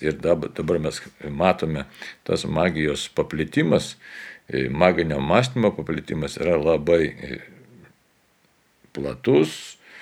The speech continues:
tiesiog įsiskverbęs į mūsų mąstymą, ypač vakariečių mąstymą. Tai ką tai reiškia maginis mąstymas, kad ir net ir finansiniuose dalykuose, kad štai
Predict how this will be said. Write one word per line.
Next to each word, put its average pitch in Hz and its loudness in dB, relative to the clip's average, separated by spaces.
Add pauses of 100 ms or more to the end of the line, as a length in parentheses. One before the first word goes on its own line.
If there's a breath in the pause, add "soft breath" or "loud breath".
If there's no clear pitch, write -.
(140 loud breath)
tiesiog - 0 (180)
įsiskverbęs 107 2
į 101 4 (100)
mūsų 80 -2
mąstymą, 127 0 (560 loud breath)
ypač 87 0
vakariečių 92 2
mąstymą. 117 0
Tai 92 0
ką 110 4
tai 76 2
reiškia 67 -2
maginis 71 -4
mąstymas, - -6
kad - -10
ir - -4
net 78 -4
ir 71 -4
finansiniuose 76 -4
dalykuose, 76 -6
kad - -4
štai - 2